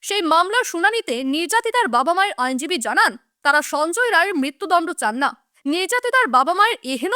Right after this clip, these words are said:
বক্তব্যে বিকাশ ভট্টাচার্যের বলা কথার আঁচ পেলেন তৃণমূল সাংসদ কল্যাণ বন্দ্যোপাধ্যায়। কুণাল ঘোষ, ফিরহাদ হাকিমের পর এবার তারও নিশানায় আরজি করের নিহত চিকিৎসকের পরিবার। তৃণমূল সাংসদের প্রশ্ন, মৃতার পরিবার কি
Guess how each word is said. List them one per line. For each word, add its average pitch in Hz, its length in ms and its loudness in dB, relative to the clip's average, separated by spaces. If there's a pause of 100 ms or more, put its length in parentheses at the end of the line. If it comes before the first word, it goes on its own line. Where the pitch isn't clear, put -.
বক্তব্যে 269 540 -2 (280)
বিকাশ 339 380 0 (100)
ভট্টাচার্যের 392 640 0
বলা 233 360 4
কথার 359 340 2
আঁচ 262 240 0
পেলেন 330 320 -4
তৃণমূল 370 420 -4
সাংসদ 285 480 -2
কল্যাণ 277 360 2
বন্দ্যোপাধ্যায়। 220 600 -4 (600)
কুণাল 403 320 2
ঘোষ, 494 220 2 (100)
ফিরহাদ 349 380 0
হাকিমের 339 380 -2
পর 302 280 2 (200)
এবার 269 240 0 (100)
তারও 277 300 2
নিশানায় 349 480 -2 (100)
আরজি 294 320 4
করের 392 280 2
নিহত 262 320 -2 (100)
চিকিৎসকের 247 540 -6
পরিবার। 220 360 -2 (600)
তৃণমূল 440 360 2
সাংসদের 359 480 0
প্রশ্ন, - 340 -4 (400)
মৃতার 427 420 2
পরিবার 381 360 2 (100)
কি 392 120 0